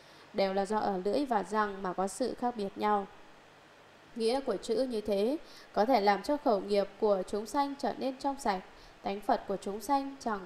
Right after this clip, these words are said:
phải như vậy, chẳng phải nhờ ở văn tự rồi sau mới trở nên trong sạch. Vì sao vậy? Vì tánh vốn là trong sạch, tuy ở trong các ấm nhập giới, nhưng chẳng đồng với ấm nhập giới.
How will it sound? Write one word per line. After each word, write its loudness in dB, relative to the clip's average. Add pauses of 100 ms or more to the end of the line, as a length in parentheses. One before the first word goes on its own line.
phải -2
như -2
vậy, -2 (460)
chẳng 4
phải 0
nhờ 0 (120)
ở 2
văn -2 (100)
tự 0
rồi -2
sau 0
mới 2
trở 0
nên -4
trong -4
sạch. -2 (460)
Vì 2
sao 0
vậy? 8 (180)
Vì -4
tánh -4
vốn 4
là 4
trong -2
sạch, -2 (440)
tuy 6
ở 4
trong -2
các -2
ấm 2
nhập 2 (100)
giới, 2 (520)
nhưng 2
chẳng -2
đồng -2
với 0
ấm 2
nhập 0 (120)
giới. 2